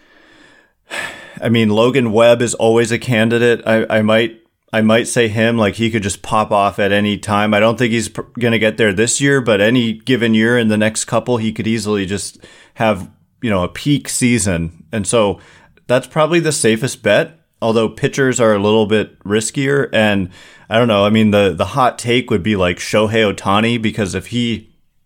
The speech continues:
were to sign with the Giants, he would instantly be likely to have better, the, better seasons than that every single year. And so I could say Shohei Ohtani. If the Giants sign him, then yeah, but you're asking me basically to predict, will the Giants sign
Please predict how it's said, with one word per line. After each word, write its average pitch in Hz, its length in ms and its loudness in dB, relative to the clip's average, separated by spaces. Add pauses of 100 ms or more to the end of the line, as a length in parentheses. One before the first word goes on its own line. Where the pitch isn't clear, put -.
(600)
were 123 240 2
to 113 60 -4
sign 120 280 0
with 113 140 -2
the 113 60 -4
Giants, 104 440 0
he 117 80 -2
would 98 180 -4
instantly 107 680 -2 (380)
be 113 160 0
likely 113 480 0
to 110 80 0
have 104 420 -2 (560)
better, 139 400 2
the, 117 240 2
better 147 300 2
seasons 120 420 -2
than 113 200 0
that 110 280 2
every 117 240 0
single 107 320 -2
year. 92 320 -2
And 98 240 -6
so 101 260 0 (240)
I 110 120 -2
could 135 240 0
say 135 160 2
Shohei 117 460 0
Ohtani. 107 260 -2
If 117 160 -4
the 123 80 -2
Giants 143 280 0
sign 120 260 0
him, 90 140 -2
then 95 160 -2
yeah, 101 200 0
but 98 200 -6
you're 113 160 2
asking 110 360 0
me 101 140 0
basically 98 460 -2
to 87 80 -6
predict, 101 460 -4
will 98 260 0
the 98 120 -2
Giants 95 360 -6
sign 90 360 -2